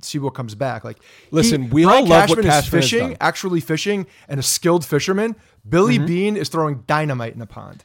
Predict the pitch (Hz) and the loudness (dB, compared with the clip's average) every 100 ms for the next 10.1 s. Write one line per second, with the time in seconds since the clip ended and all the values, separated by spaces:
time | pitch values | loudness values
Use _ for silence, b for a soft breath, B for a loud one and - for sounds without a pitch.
0 | _ - - 131 120 107 - _ _ _ | _ -12 -8 -8 -8 -14 -20 _ _ _
1 | _ _ _ _ _ 131 196 190 196 175 | _ _ _ _ _ 4 4 4 0 0
2 | 156 139 131 117 101 131 131 131 - _ | 0 -2 -4 -4 -6 -6 -6 -6 -12 _
3 | _ _ 123 131 - 127 160 175 151 117 | _ _ -8 -8 -4 0 0 0 -2 -2
4 | 127 135 143 147 135 - 110 98 143 156 | -4 -4 -4 -4 -6 -6 -10 -8 -6 -4
5 | 185 202 - 135 120 117 110 120 120 127 | -2 -4 -6 -8 -6 -6 -6 -6 -6 -8
6 | - 135 110 107 139 190 196 165 165 160 | -8 -10 -8 -6 -2 0 0 0 0 0
7 | 156 156 - 143 120 127 131 135 135 b | -2 -4 -4 -4 -4 -4 -2 -2 -6 b
8 | _ 147 131 - 117 - 151 143 131 135 | _ -6 -4 -6 -10 -6 -4 -4 -2 -2
9 | 123 123 123 - 123 113 - 104 - 101 | -2 -4 -4 -8 -8 -8 -12 -14 -12 -12